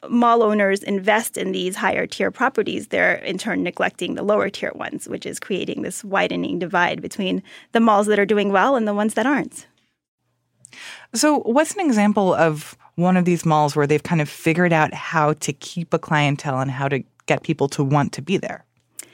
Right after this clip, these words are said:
Speaker 1: Tyson's Corner Center in Virginia has really figured this out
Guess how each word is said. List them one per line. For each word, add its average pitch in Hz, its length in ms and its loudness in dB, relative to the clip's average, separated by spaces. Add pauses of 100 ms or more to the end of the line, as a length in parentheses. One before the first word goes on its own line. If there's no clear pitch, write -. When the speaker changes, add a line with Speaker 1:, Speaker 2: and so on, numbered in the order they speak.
Speaker 1:
Tyson's 294 380 0
Corner 202 300 2
Center 175 320 0
in 196 160 2
Virginia 175 420 -2
has 190 600 -6
really 185 240 -2
figured 170 300 -6
this 180 180 -6
out - 160 -4